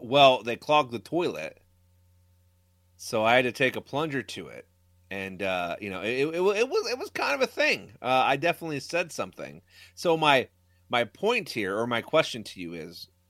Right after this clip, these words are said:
one, if you were that worker, would you have done everything? And there was a plunger next to the toilet, I should add. Would you have done everything in your power to make,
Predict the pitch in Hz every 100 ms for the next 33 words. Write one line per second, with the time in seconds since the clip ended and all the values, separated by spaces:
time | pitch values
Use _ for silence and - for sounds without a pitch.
0 | _ - 120 202 156 80 90 123 _ _
1 | _ _ _ _ 117 120 170 196 175 151
2 | 123 127 139 - 82 87 123 _ _ _
3 | _ _ _ _ 107 120 101 151 151 143
4 | 127 110 135 156 147 156 151 151 147 139
5 | - 180 190 165 147 139 - 113 - 120
6 | 107 80 - 87 90 78 64 69 - _
7 | _ _ _ _ _ _ 107 110 135 165
8 | 143 131 110 127 147 151 147 139 123 -
9 | 117 98 87 90 107 104 107